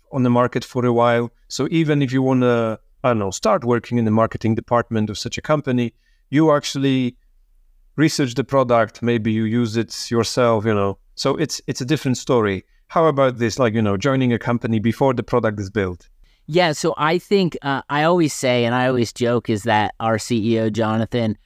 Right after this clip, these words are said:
Speaker 2: uh, is a pretty good sales guy, because he was able to sell me on the vision of what we were looking to do before the product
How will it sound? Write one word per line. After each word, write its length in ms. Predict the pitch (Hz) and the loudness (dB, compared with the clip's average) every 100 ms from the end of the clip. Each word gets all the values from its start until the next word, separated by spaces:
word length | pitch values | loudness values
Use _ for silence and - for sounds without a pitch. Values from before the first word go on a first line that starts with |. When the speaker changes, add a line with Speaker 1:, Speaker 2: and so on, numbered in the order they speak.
| _ - | _ -8
Speaker 2:
uh, 220 | 113 113 | -2 0
is 140 | 113 107 | 0 -2
a 40 | |
pretty 220 | - 143 | 0 0
good 200 | 120 113 | 2 0
sales 380 | - 113 110 107 | 0 0 2 0
guy, 260 | - 104 98 | 0 0 0
because 300 | 107 117 101 | -2 -2 -2
he 120 | 127 | -2
was 120 | 110 | 2
able 280 | 113 104 107 | 0 0 -4
to 260 | - 113 - _ - | -4 -4 -4 _ -8
sell 280 | - 165 | -2 0
me 200 | 156 151 | 2 2
on 180 | 139 131 | 2 0
the 100 | 120 | -2
vision 440 | 110 143 131 139 123 | 0 0 2 0 0
of 160 | 107 | 0
what 180 | 127 107 | -2 0
we 100 | 131 | 0
were 120 | 123 117 | 2 2
looking 360 | 117 - 123 | 0 0 -2
to 100 | 117 | 0
do 240 | 110 123 113 | 2 2 0
before 320 | 110 - 117 | -2 0 0
the 100 | 110 | 0
product 520 | - 117 117 117 _ | 0 0 0 -2 _